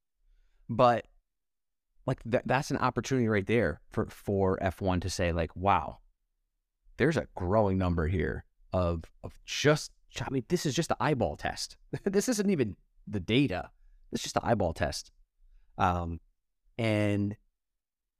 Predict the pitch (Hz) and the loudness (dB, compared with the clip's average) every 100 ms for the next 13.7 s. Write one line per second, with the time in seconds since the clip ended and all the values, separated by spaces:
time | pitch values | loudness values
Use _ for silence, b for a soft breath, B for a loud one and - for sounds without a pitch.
0 | _ - 117 - 131 120 - 117 - 120 | _ -2 -2 0 0 0 -2 -2 0 2
1 | 113 113 - - - _ - 139 156 165 | 2 -2 -6 -12 -14 _ -2 0 2 2
2 | 156 110 95 90 92 - - 101 - - | 2 2 0 0 -4 -8 -4 -4 -4 0
3 | 95 90 90 85 85 - 92 85 90 110 | 4 4 4 2 0 0 0 0 -2 -12
4 | _ - 101 - 98 104 131 120 95 92 | _ -8 -4 0 2 4 4 4 2 0
5 | 85 87 - - - 95 95 92 - 101 | 0 -2 -6 -12 -2 0 0 -2 0 2
6 | 98 90 85 80 98 113 180 - - _ | 2 2 -2 -2 0 0 0 -6 -18 _
7 | _ - - - - - 104 98 95 101 | _ -4 -4 -10 -10 -2 0 2 2 4
8 | 104 - 101 90 92 - - 98 - 98 | 2 2 0 2 0 -2 -4 -4 -2 -6
9 | 95 98 98 101 107 95 110 104 104 101 | -6 -4 0 0 0 -2 -2 0 0 -2
10 | - 98 104 104 95 95 98 95 - 92 | 0 2 4 4 2 2 0 0 0 -2
11 | - 120 107 - 92 107 - - - _ | 0 -4 -2 -4 0 0 0 -8 -16 _
12 | _ _ _ _ _ _ _ _ _ _ | _ _ _ _ _ _ _ _ _ _
13 | _ _ - - 101 92 | _ _ -8 0 2 2